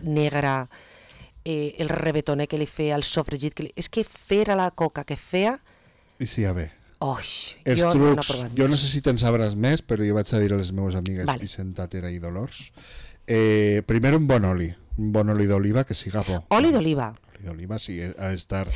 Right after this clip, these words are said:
Speaker 1: Eh, però
Speaker 2: ahí.
Speaker 1: si és, eh, coca dolça, té que ser de
Speaker 2: No, ahí ja no.
Speaker 1: de girassol.
Speaker 2: Ahí de girassol, però, eh, la coca de tomaca, per exemple,
Speaker 1: Ajá.
Speaker 2: que és, diguem-ne, la, la hegemònica, així, no?
Speaker 1: Sí.
Speaker 2: Han dit un bon oli d'oliva...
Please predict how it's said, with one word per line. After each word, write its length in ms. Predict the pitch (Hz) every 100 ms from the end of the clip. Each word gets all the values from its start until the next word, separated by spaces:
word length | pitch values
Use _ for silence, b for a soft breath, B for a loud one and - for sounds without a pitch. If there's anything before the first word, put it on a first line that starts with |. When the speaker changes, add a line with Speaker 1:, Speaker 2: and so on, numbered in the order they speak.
| -
Speaker 1:
Eh, 100 | 269 -
però 160 | 220
Speaker 2:
ahí. 40 | 175
Speaker 1:
si 200 | 175 165
és, 160 | 175 - -
eh, 300 | 208 196 180
coca 260 | 190 185 185
dolça, 540 | 196 196 - 233 294 - _
té 80 | 262
que 120 | 320
ser 240 | 294 233
de 360 | 196 190 175 165
Speaker 2:
No, 60 | 113
ahí 120 | 110 107
ja 100 | 107
no. 260 | 95 90 - -
Speaker 1:
de 160 | 175
girassol. 520 | 165 160 143 - 247 98
Speaker 2:
Ahí 160 | 95
de 100 | 98
girassol, 720 | 98 113 110 - 131 147 180 - b b b b b b _ _
però, 280 | 127 120 123
eh, 180 | 117 120 107 _ 127
la 140 | 117 113
coca 260 | 135 143
de 120 | 143
tomaca, 380 | 139 123 131 127
per 120 | 127
exemple, 640 | 117 - 139 131 113 123 196 -
Speaker 1:
Ajá. 300 | 165 151 104
Speaker 2:
que 60 | 98
és, 80 | 90
diguem-ne, 380 | 101 98 98
la, 320 | 95 95 98 90
la 640 | 101 90 92 90 90 82 85 - - - 76
hegemònica, 840 | 110 110 98 120 120 113 123 135
així, 300 | 95 117 113
no? 240 | 104 151 - B B
Speaker 1:
Sí. 200 | B 143
Speaker 2:
Han 100 | 110
dit 160 | 107 101
un 120 | 123
bon 260 | 143 151 123
oli 200 | 127 123
d'oliva... 480 | 117 123 156 143